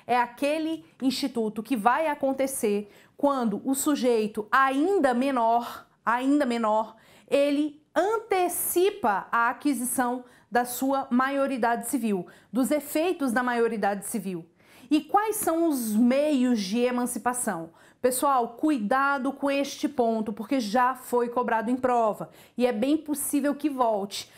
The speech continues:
Então, cuidado. A emancipação, ela vai estar no artigo quinto, no artigo quinto do Código Civil. E nós podemos falar em três formas de emancipação. Vamos lá no material? Olha só.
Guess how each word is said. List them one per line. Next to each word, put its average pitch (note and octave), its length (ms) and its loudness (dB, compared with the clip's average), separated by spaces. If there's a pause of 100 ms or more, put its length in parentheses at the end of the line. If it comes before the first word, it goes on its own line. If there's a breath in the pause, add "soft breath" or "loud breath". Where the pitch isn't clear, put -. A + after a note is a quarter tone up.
(160 loud breath)
Então, C4 200 2
cuidado. G#3+ 640 0 (260 loud breath)
A C4 220 6
emancipação, C#4 960 0
ela B3 240 2
vai B3+ 300 0
estar B3+ 440 0
no B3+ 260 6
artigo D#4+ 840 -2
quinto, B3+ 720 2 (340 loud breath)
no A#3+ 80 0
artigo C#4 340 -2
quinto E4+ 360 0
do C#4+ 100 0
Código C4+ 340 0
Civil. G#3 440 -2 (260 loud breath)
E B3+ 100 0
nós D4+ 260 0
podemos C#4+ 360 0
falar C4+ 300 0
em C#4+ 140 0
três F4 580 -2
formas A#3 680 2
de A#3+ 260 -2
emancipação. G#3+ 920 -2 (240 loud breath)
Vamos C4+ 260 4
lá C#4 140 4
no C4+ 60 -2
material? C#4 760 4 (240)
Olha C#4+ 220 2
só. F#3+ 420 -2